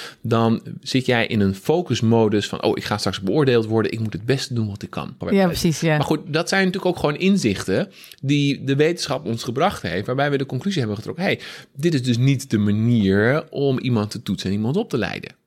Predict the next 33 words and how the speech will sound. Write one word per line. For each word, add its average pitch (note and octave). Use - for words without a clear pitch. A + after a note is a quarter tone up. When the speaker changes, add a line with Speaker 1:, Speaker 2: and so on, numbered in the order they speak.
Speaker 1:
En D3
het D#3+
interessante F#3
is D3
dat D#3+
het D#3
niet F#3+
alleen D#3+
maar C#3+
inzichten D3
zijn C3+
in B2+
ons F#3+
vak, G2+
hè. F#3
Dat C#3+
is B2
leuk C3+
als B2
je A#2+
bijvoorbeeld A2+
op A2+
YouTube B2+
gaat G#2
kijken G2+
en G2+
je A2
zoekt, D3
je A2
googelt D3
op F2+
fixed B2+
mindset, D#3